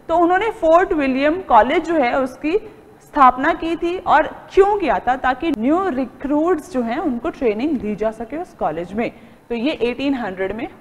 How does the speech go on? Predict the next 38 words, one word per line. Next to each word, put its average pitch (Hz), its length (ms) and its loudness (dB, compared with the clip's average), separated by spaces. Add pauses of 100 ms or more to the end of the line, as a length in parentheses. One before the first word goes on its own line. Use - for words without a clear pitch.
हुआ 160 200 0
था 240 140 2
Fort 208 360 0
William 170 340 -6
का 269 220 -8
establishment। 156 640 -10
तो 233 60 -6
ये 262 140 -4
सारे 285 340 0
important 254 460 2
points 214 340 -4
हैं। 185 260 -2
अगला 339 220 6
question 349 480 4
है, 294 140 2 (360)
यहाँ 311 240 6
Campa 294 400 6
Fund 302 280 2
से 330 100 0
related, 302 500 2 (220)
तो 294 60 -6
इसके 320 280 -4
बारे 285 220 4
में 285 140 0
दो 262 140 2
statement 277 500 0
है। 262 160 2
क्या 302 280 4
Campa 285 400 2
Fund 277 280 0
establish 269 520 0
किया 285 220 0
गया 269 180 -2
था 294 140 -2
दो 233 200 -2
हज़ार 247 280 0
दो 202 280 2
में? 240 280 -2